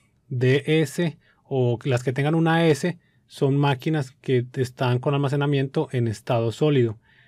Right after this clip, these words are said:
Y aquí me com-, me comenta Alfonso García que las D son disco de estado sólido. Sí, las D son disco de estado sólido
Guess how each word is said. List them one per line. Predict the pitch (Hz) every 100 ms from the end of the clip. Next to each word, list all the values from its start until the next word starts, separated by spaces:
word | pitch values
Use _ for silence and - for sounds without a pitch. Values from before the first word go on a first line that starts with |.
| _
Y | 139
aquí | 127
me | 135
com-, | 135 135
me | 135 123 117 110
comenta | 127 123 123 139 135
Alfonso | 131 127 135 143
García | 131 139 143
que | 143
las | 120 113
D | 117
son | 120 131
disco | 123 123 131
de |
estado | 117 120 117
sólido. | 120 110 107 _ _ _ _
Sí, | - 127 107
las | - 120 117
D | 139
son | - 151
disco | 151 -
de | 147
estado | 127 139 139
sólido | 165 156 160 170